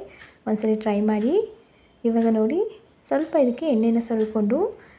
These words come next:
ಲಟ್ಟಣಿಗೆಗೂ ಕೂಡ ನಾವು ಸ್ವಲ್ಪ ಎಣ್ಣೆನ ಹಚ್ಕೊಂಡು ಈ ಥರ ನೀಟಾಗಿ ನಾವು ಚಪಾತಿನ ಯಾವ ಥರ ಲಟ್ಟಿಸ್ತೀವಿ ಅದೇ ಥರ ನಾವು ನಿಧಾನವಾಗಿ ನೋಡಿ ಈ ಥರ ನೀಟಾಗಿ ಲಟ್ಟಿಸ್ಕೋಬೇಕು. ತುಂಬಾ ಸಿಂಪಲ್ಲಾಗಿ ನಾವು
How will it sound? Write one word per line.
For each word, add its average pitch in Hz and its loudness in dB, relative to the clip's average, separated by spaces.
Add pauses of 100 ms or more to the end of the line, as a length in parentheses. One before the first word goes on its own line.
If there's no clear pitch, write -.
(200)
ಲಟ್ಟಣಿಗೆಗೂ 311 0
ಕೂಡ 269 -2
ನಾವು 254 2
ಸ್ವಲ್ಪ 220 -4
ಎಣ್ಣೆನ 220 0
ಹಚ್ಕೊಂಡು 214 -2
ಈ 208 2
ಥರ 214 -4
ನೀಟಾಗಿ 233 0 (420)
ನಾವು 240 2
ಚಪಾತಿನ 240 -4
ಯಾವ 240 2
ಥರ 233 -4
ಲಟ್ಟಿಸ್ತೀವಿ 220 -4 (360)
ಅದೇ 208 2
ಥರ 254 0
ನಾವು 226 2
ನಿಧಾನವಾಗಿ 240 0
ನೋಡಿ 233 2 (100)
ಈ 262 0
ಥರ 233 -2
ನೀಟಾಗಿ 233 0
ಲಟ್ಟಿಸ್ಕೋಬೇಕು. 214 -2 (460)
ತುಂಬಾ 339 2
ಸಿಂಪಲ್ಲಾಗಿ 285 -2
ನಾವು 294 -2